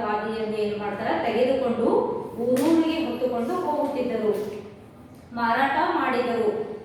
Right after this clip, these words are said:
ಮಹಾದೇವನು ಖಾದಿಯಲ್ಲೇ ಸುಪ್ರಸಿದ್ಧಿಯಾಗಿದ್ದರು. ಅಂದ್ರೆ ಇವ್ರು ಏನ್ ಮಾಡ್ತಾರಪ್ಪ ಅಂದ್ರೆ ಆ ಒಂದು ಖಾದಿ ಬಟ್ಟೆಯನ್ನು ಸ್ವತಃ ತಾವೇ ತಯಾರಿಸಿ ಅದನ್ನು ತೆಗೆದುಕೊಂಡು ಅಂದ್ರೆ ಹೊತ್ಕೊಂಡು ಏನ್ ಮಾಡ್ತಿದ್ರು, ಊರೂರಿಗೆ ಹೋಗಿ ಪ್ರಚಾರ ಮಾಡ್ತಿದ್ರು, ಹಾಗೇನೇನು ಮಾರಾಟ ಮಾಡಿ ಬರುತ್ತಿದ್ರು.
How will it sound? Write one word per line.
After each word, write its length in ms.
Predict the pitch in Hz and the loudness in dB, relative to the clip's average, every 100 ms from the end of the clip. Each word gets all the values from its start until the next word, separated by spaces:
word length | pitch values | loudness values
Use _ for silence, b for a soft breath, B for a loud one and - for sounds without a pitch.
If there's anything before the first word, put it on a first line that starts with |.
| 226 | -8
ಮಹಾದೇವನು 760 | 240 302 339 311 302 269 269 403 - 208 | -2 2 2 2 0 0 0 -2 -4 -4
ಖಾದಿಯಲ್ಲೇ 600 | 208 226 247 233 233 226 208 - - - | -2 -2 -2 0 0 -2 -2 -6 -10 -6
ಸುಪ್ರಸಿದ್ಧಿಯಾಗಿದ್ದರು. 1500 | 254 240 240 240 - 247 240 247 381 392 214 208 202 208 202 196 | -2 0 0 0 0 -2 -2 -2 0 0 0 0 -2 -2 -2 -2
ಅಂದ್ರೆ 180 | 190 - 311 | -2 0 0
ಇವ್ರು 220 | 277 226 | 2 2
ಏನ್ 240 | 214 285 | 2 2
ಮಾಡ್ತಾರಪ್ಪ 400 | 285 - - 214 | 0 0 -2 -4
ಅಂದ್ರೆ 220 | - - - | -4 -4 -2
ಆ 140 | - 214 | 0 0
ಒಂದು 380 | 214 214 214 208 | 0 -2 -2 -2
ಖಾದಿ 240 | 233 254 233 | -2 -2 -4
ಬಟ್ಟೆಯನ್ನು 720 | - 226 220 339 427 - - - - | -4 -6 -2 -2 -2 -6 -10 -10 -4
ಸ್ವತಃ 300 | 226 254 277 277 | -2 0 0 0
ತಾವೇ 300 | 226 226 233 262 | 0 0 0 0
ತಯಾರಿಸಿ 560 | 254 226 220 214 214 320 | 2 2 0 0 0 0
ಅದನ್ನು 520 | 349 214 262 302 302 | 0 0 0 0 0
ತೆಗೆದುಕೊಂಡು 540 | 226 226 220 220 214 | 0 0 0 -2 -2
ಅಂದ್ರೆ 240 | 208 208 330 | -2 -2 0
ಹೊತ್ಕೊಂಡು 520 | 285 226 262 269 254 | -2 -4 -2 0 0
ಏನ್ 180 | 226 220 | 0 -2
ಮಾಡ್ತಿದ್ರು, 380 | 214 220 220 403 - - - 254 | -4 -2 0 0 0 -4 0 2
ಊರೂರಿಗೆ 400 | 269 302 285 277 | 4 2 2 0
ಹೋಗಿ 240 | 226 - | 0 0
ಪ್ರಚಾರ 400 | 240 220 220 233 226 214 | -2 -2 0 0 2 0
ಮಾಡ್ತಿದ್ರು, 460 | 208 208 214 214 | -4 -4 -4 -2
ಹಾಗೇನೇನು 640 | 226 214 214 226 214 226 427 - - - | -2 -2 0 -2 -2 0 0 -2 -6 -6
ಮಾರಾಟ 380 | 226 240 285 294 330 | -2 2 2 2 2
ಮಾಡಿ 260 | 294 262 349 254 | 2 0 2 2
ಬರುತ್ತಿದ್ರು. 440 | 233 226 226 | 0 0 -2